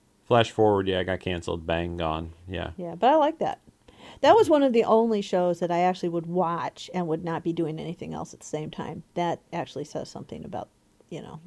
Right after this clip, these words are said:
Speaker 2: the show.
Speaker 1: I think if you were trying to do something else while you're watching Flash Forward, you would com-,
Speaker 2: Miss
Speaker 1: be
Speaker 2: stuff.
Speaker 1: completely lost.
Speaker 2: Yeah.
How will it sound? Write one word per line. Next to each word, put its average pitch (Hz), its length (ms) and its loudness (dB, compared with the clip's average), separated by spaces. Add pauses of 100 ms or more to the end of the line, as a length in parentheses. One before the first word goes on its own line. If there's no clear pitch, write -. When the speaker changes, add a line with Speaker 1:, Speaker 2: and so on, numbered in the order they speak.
(300)
Speaker 2:
the 147 120 -10
show. - 200 -12
Speaker 1:
I - 60 -2
think 127 160 2
if 110 80 0
you 98 80 4
were 95 60 4
trying 98 240 -2
to 90 60 -4
do 85 200 0
something 85 320 -4
else 82 200 -6
while 80 120 -2
you're 76 100 -2
watching 78 300 -4
Flash 73 320 -8
Forward, 80 400 -2
you 76 100 -6
would 76 320 -10
com-, 202 140 -4
Speaker 2:
Miss 185 100 -2
Speaker 1:
be 73 60 -4
Speaker 2:
stuff. - 420 -14
Speaker 1:
completely 82 420 -4
lost. 73 540 -4
Speaker 2:
Yeah. - 180 -16